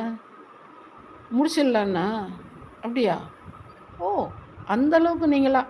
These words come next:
ம். ம்.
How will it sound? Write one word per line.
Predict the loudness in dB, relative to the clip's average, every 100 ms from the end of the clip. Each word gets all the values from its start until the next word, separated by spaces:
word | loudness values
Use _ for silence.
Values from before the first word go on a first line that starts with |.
| -8 -14
ம். | -6 -4 -4 -8 -18 -20 -20 -20 -20 -20 -20 -20 -20 -20 -20 -20 -20 -20 -20 -20 -20 -20 -8
ம். | 0 2 2 0 0